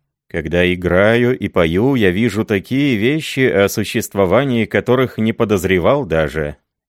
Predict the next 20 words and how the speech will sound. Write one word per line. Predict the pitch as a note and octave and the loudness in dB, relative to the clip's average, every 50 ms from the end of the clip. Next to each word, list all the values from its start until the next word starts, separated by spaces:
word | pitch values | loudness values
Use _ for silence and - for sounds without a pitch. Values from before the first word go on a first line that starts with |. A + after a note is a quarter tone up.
| _ | _
Я | - D#2 F2+ B2 D#3 E3+ E3 | -8 -4 -2 0 0 0 -2
Цезарь, | - - - A#2+ C3+ F3 F#3+ E3+ F#2+ E2 D2+ C#2+ D2 - _ _ _ _ _ - | -6 -4 -2 0 0 0 0 0 0 -2 -4 -4 -6 -12 _ _ _ _ _ -8
мир | D#2+ D#2 F#2 A2+ B2 A#2 - | -4 -2 2 2 2 2 0
принадлежит | - G#2 F#2+ G2 F#2+ F#2 E2 E2 D#2+ E2+ D#2 D#2 G#2 C3 - F2+ | -2 -2 0 0 0 0 -2 -2 -4 -4 -2 -2 -2 -4 -2 -2
мне, | F2+ E2+ F2+ A2+ C#3+ D#3+ A#2+ | -4 -2 0 0 0 0 0
я | D#2+ D2+ E2 | 0 0 -2
все | D#2+ - - - - D#3+ F#3 | -2 -4 -6 -4 -2 0 0
могу. | D3 G#2 E2+ D2 C#2+ D2+ D2 C#2 C2+ _ _ _ _ _ _ _ | 0 0 -2 -2 -2 -4 -4 -4 -8 _ _ _ _ _ _ _
Однако | - D#2+ D#2+ D#2 D#2 F2 F2+ F2 F2 - G2+ | -6 -6 -6 -6 -4 -4 -4 -4 -2 -2 -2
музыка | F#2 E2+ E2 G2 A2 G2+ G#2+ - - G#2 F#2 | -2 -2 -2 -4 -4 -6 -6 -2 0 0 0
открывает | - - - F#2 F2 E2 F2+ G2 G2+ F#2+ - _ | 0 -2 -2 -2 0 2 2 2 2 0 -2 _
передо | - F#2 F2 E2+ F2 E2+ | -4 -2 -2 0 -2 -2
мной | E2+ E2+ F2 G2 G#2 G2+ G2+ | -2 -2 -2 0 0 0 0
новые | F2+ E2 F2+ A#2 D3 D#3+ A#2+ F2+ D#2+ D#2 | 0 -2 -2 -2 -2 0 0 0 -2 -2
царства, | D2+ - - F2+ F2 E2+ E2 - - - F2 E2 D#2+ D2+ D2+ - _ _ _ _ - | -2 -4 -2 0 0 0 0 -4 -10 -8 -4 -4 -4 -4 -4 -10 _ _ _ _ -12
новые | - E2+ F#2 G#2+ G2+ F#2 G2 F#2+ F#2+ F#2 | -6 -2 0 0 2 2 2 2 2 2
горы, | E2 D2+ E2+ G2+ A2+ A#2+ A#2 G#2+ G2 F#2+ | 0 0 0 2 4 4 2 2 0 0
моря, | F2 E2 D#2+ D2+ D2+ E2 G2 A2+ A#2 G#2+ G2 | 0 -2 -2 -2 0 2 2 2 2 0 -2
новые | F2 E2 F2 F2 E2 F2+ F2+ F2 | -2 -2 -2 0 0 0 0 0
наслаждения, | F2+ F2+ F2 - - G2 E2+ D2+ D2 D2 F2 A2+ A#2+ A#2+ A2+ G2+ F#2+ F#2+ F2 E2 D#2 | 0 -2 -4 -4 -2 -2 -2 -2 -4 -2 -2 0 0 0 -2 -2 -2 -2 -2 -4 -6